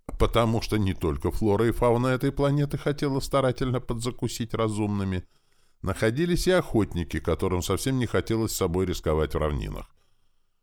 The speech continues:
а уж тем более соваться в предгорье. Им проще было перехватить едущих за покупкой и ограбить их. А трупы и сама природа спрячет в желудках тварей.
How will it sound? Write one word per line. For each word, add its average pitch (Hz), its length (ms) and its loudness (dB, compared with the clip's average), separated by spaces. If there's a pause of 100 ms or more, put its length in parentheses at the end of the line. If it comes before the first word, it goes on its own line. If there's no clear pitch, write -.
(100)
а 57 120 -8
уж 57 140 -8
тем 67 180 -4
более 78 320 0
соваться 65 420 -2
в - 80 -10
предгорье. 62 560 -4 (560)
Им 151 180 2
проще 139 340 6
было 131 240 6
перехватить 113 640 2
едущих 92 460 0
за 85 100 -2
покупкой 90 560 -2 (100)
и 104 80 -2
ограбить 101 560 -2
их. - 100 -12 (1000)
А 98 160 -2
трупы 110 560 -4 (100)
и 92 80 -2
сама 82 360 -2
природа 60 520 -2
спрячет - 520 -8 (180)
в - 60 -6
желудках 73 500 -4
тварей. - 380 -6